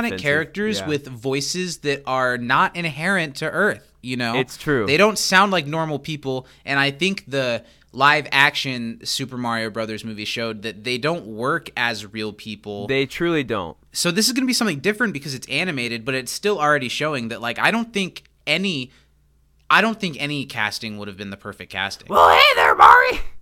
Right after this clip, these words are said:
Speaker 2: What was that,
Speaker 1: Mario!
Speaker 2: Marge? Was that Marge Simpson as Mario?
Speaker 1: <laughs> It was, uh, Marge Simpson as, uh, Luigi.
Speaker 2: Oh, uh, yeah, I guess why would Mario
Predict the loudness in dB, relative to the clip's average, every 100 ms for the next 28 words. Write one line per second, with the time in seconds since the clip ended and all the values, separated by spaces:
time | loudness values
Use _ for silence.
0 | -18 -20 -20 -20 _ -4 4 8 8 8
1 | 8 8 6 0 -2 0 2 2 2 0
2 | -4 -4 -4 -2 -4 -2 0 -2 -4 -8
3 | -4 -2 -2 -4 -6 -10 -20 -20 -20 -16
4 | -14 -14 -16 -10 -6 0 4 4 2 2
5 | 0 -2 -8 -6 -6 -6 -4 -2 -4 -6
6 | -6 -6 -6 -8 -8 -8 -6 -8 -10 -12
7 | -14 -8 -6 -6 -4 -4 -4 -4 -8 -8
8 | -8 -8 -10 -8 -10 -12